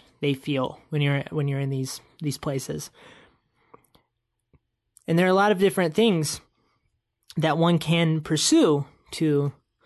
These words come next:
to make landscapes feel like they do, uh, look like they do, but also,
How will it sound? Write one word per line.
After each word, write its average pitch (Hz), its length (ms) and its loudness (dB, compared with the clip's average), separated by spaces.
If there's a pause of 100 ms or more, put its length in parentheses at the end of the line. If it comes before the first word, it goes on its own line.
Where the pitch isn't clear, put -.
(500)
to - 100 -4
make 175 200 0
landscapes 156 560 0
feel 160 180 0
like 147 220 -2
they 143 100 -2
do, 143 420 2 (360)
uh, 127 180 -6 (240)
look 233 380 2
like 160 180 -2
they 151 120 0
do, 139 160 0
but 139 100 -6
also, 139 400 -6